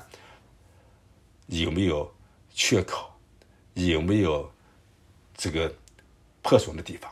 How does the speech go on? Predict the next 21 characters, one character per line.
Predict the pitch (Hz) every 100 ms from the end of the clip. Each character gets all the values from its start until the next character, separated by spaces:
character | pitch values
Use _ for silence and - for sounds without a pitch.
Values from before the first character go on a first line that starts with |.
| -
如 | 127
果 | 139
有， | 85 90
我 | 87
们 | 92
及 | - 104
时 | -
去 | - 98
堵， | - - - _ - _
否 | - 101
则 | 90
的 | 98
话， | 85 78
魔 | 82
鬼 | -
就 | -
会 | -
进 | 85 - -
来。 | - - _ _ _ - _ _ _ - - - _
所 | -
以 | 160